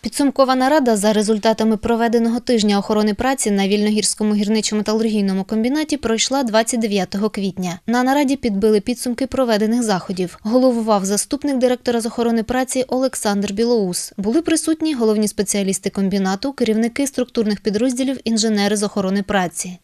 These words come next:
Девіз Всесвітнього дня охорони праці у дві тисячі шістнадцятому році: «Стрес на робочому місці, колективний виклик».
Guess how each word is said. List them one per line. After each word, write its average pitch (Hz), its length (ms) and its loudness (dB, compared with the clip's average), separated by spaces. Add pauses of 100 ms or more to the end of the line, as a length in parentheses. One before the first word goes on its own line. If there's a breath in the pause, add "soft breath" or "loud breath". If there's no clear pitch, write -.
Девіз 254 280 0
Всесвітнього 262 680 0
дня 240 240 0
охорони 233 380 0
праці 240 420 0
у - 20 2
дві 196 140 0
тисячі 214 360 -2
шістнадцятому 208 720 0
році: 277 360 0
«Стрес 247 420 0
на 208 120 0
робочому 196 460 0
місці, 269 440 -2
колективний 220 720 0
виклик». 185 460 -4